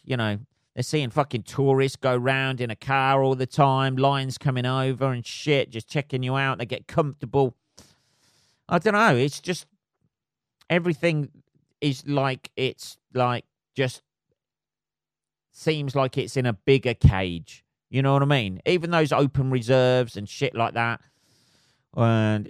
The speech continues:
and national parks and shit, they're just like a bigger version of a cage, isn't it? You know, that's what we've done because, you know, we wanna, we wanna live around this area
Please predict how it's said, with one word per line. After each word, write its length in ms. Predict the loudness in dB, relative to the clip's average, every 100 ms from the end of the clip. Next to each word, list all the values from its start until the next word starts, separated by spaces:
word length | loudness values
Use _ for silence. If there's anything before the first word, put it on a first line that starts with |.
| -8
and 200 | -6 -4
national 400 | -6 -6 -8 -6
parks 600 | 0 0 2 0 -4 -12
and 140 | -12
shit, 340 | -6 -2 -2 -2
they're 120 | -4
just 360 | 0 0 0
like 320 | -2 0 -2 0
a 120 | 0 0 _
bigger 560 | 4 4 6 4 4 0 _ _ _ _ _ _ _ _ _ _ _ _
version 720 | -2 2 2 0 -2 -6 -6 -4
of 160 | -4 -4
a 60 |
cage, 500 | -4 -2 0 0 -4
isn't 160 | -6 -6
it? 120 | -8 _ _ _ -10
You 120 | -6
know, 140 | -2 -2
that's 180 | -2
what 140 | -4 -2
we've 200 | -4 -2
done 260 | -2 -2 -4 _ -14
because, 360 | -4 -4 -4 _ _
you 200 | -4 -2
know, 140 | -2
we 160 | 0 0
wanna, 320 | 0 0 -2 -6 -16 2
we 160 | 2 4
wanna 260 | 2 2
live 300 | 4 6 4
around 500 | 2 0 0 -2 -4
this 240 | -6 -4 -2
area 540 | 0 0 0 0